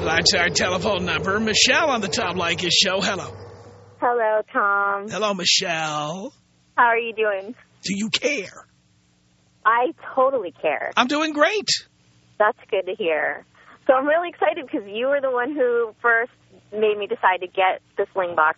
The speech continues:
Speaker 2: 'cause you were talking about it and you said it really worked well. So, um, they have, like, this amazing sale right now at buy dot com, and you can get one for, like, a hundred and twenty-five bucks.
Speaker 1: Wow.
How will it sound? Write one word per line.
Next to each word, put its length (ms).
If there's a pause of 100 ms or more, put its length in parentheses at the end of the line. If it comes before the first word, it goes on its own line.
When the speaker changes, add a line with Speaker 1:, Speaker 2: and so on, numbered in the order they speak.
Speaker 2:
'cause 140
you 100
were 60
talking 340
about 220
it 100
and 60
you 120
said 120
it 80
really 280
worked 260
well. 340 (120)
So, 420 (500)
um, 580 (240)
they 320
have, 220
like, 180
this 160
amazing 600
sale 200
right 180
now 200
at 120
buy 260
dot 220
com, 500
and 160
you 80
can 140
get 200
one 140
for, 160
like, 220
a 40
hundred 300
and 100
twenty-five 440
bucks. 320 (160)
Speaker 1:
Wow. 540